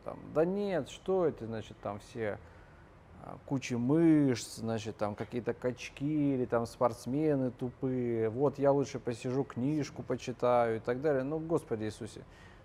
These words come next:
Но понятно, что это вопрос в том числе и социальный,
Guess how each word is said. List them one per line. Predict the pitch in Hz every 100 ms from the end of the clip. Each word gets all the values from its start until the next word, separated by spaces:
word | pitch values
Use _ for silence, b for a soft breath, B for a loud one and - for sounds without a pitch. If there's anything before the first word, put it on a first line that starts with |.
| -
Но | 151 170 160 - - - - -
понятно, | 156 185 220 -
что | 147
это | 139
вопрос | 139 180 180 - -
в |
том | 151
числе | 139 - 151 143 131
и | -
социальный, | 131 135 - 139 107 95